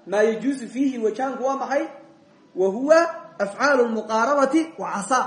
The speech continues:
Waa afcaasha loo yaqaano afcaalu muqaarabaha iyo casa weeyi. Si kale haddaan kuugu dhigo,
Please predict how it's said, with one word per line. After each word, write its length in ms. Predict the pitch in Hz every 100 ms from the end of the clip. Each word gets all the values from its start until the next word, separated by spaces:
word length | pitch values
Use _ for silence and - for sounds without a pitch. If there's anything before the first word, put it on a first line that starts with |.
| - - - - _ 196
Waa 140 | 240
afcaasha 380 | - 220 269 269
loo 100 | 269
yaqaano 280 | 269 226 269
afcaalu 340 | 254 - 214
muqaarabaha 560 | 214 208 220 220 302 262
iyo 140 | 208 170 - - -
casa 260 | 196 269 262
weeyi. 260 | 254 202 147 - -
Si 180 | - 320
kale 160 | 294 311
haddaan 260 | 277 302 233
kuugu 200 | 262 294
dhigo, 220 | 240